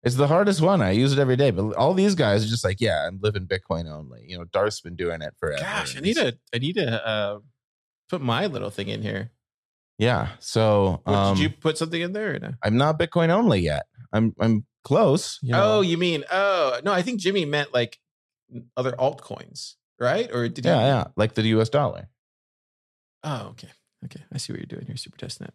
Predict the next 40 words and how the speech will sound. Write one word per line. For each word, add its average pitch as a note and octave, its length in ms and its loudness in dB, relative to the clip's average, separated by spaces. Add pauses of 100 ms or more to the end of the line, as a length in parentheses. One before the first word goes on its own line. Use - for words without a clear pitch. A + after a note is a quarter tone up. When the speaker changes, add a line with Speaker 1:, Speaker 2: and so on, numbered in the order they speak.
(160)
Speaker 1:
He B2 80 0
sees G2+ 280 2
it F2+ 100 0
now. E2 420 -2
Speaker 2:
I - 60 -10
see - 160 -10
it - 120 -12
now. F#3 880 -2
Speaker 1:
<laughs> - 60 -12
He's C#3+ 160 4
on D3+ 200 4
to C3+ 60 4
me, B2 160 4
Stackers. G#2+ 760 0
Speaker 2:
The C3 80 2
top E3+ 280 -2
post E3 200 2
from C#3 140 -2
here C#3 160 2
was, B2+ 400 0
uh, A#2 500 0
from B2 160 -2
zero B2 200 -2
two B2 180 -4
C A#2+ 360 -2
five B2 300 0
three B2 140 -6
three A#2+ 220 -4
C A#2+ 220 -6
B A#2+ 280 -8
F - 180 -6
E. D3 140 -8
He B2+ 60 -8
said, A#2+ 220 -4
"The A2+ 60 -8
fact - 360 -6 (560)
that B2+ 140 -2
there C#3+ 180 0
are A#2+ 140 4
B-, A#2+ 260 -2